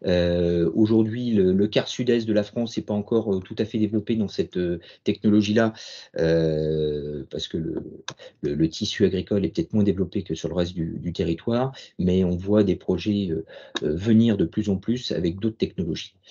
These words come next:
Donc aujourd'hui, ce qu'il faut retenir, c'est une vraie réalité. Vous pouvez en parler à vos clients. Euh, d'ailleurs, certains d'entre vous ont probablement des sites de méthanisation à proximité de chez eux.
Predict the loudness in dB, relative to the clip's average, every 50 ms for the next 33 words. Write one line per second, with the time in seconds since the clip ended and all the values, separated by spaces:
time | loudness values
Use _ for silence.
0 | -20 -6 0 2 2 4 4 4 4 4 4 2 0 -2 -4 -6 -10 -12 -6 -4
1 | -4 -4 -4 -2 -2 0 2 2 2 0 -2 -6 -12 _ _ -8 -2 0 0 2
2 | 2 2 2 2 2 4 4 2 2 0 0 0 0 0 0 0 -6 -14 _ -12
3 | -8 -4 -4 -4 -4 -4 -4 -2 -2 -2 -2 0 0 2 2 2 2 0 -2 -4
4 | -6 -2 0 0 0 -2 -4 -8 -14 -20 -20 -20 -20 -20 _ -4 0 0 2 2
5 | 2 2 2 2 2 0 0 0 0 0 0 0 -2 -2 -4 -4 -2 0 0 2
6 | 4 4 4 2 2 0 -4 -2 -2 0 0 0 -2 -2 -4 -4 -4 -2 -2 -2
7 | -2 -2 -2 0 2 2 2 2 2 0 0 0 -2 -2 -4 -4 -2 2 2 4
8 | 4 4 2 0 0 0 0 -2 -2 0 0 0 0 0 -4 -6 -8 -2 0 2
9 | 2 2 0 -2 -2 -2 -2 0 0 -2 -4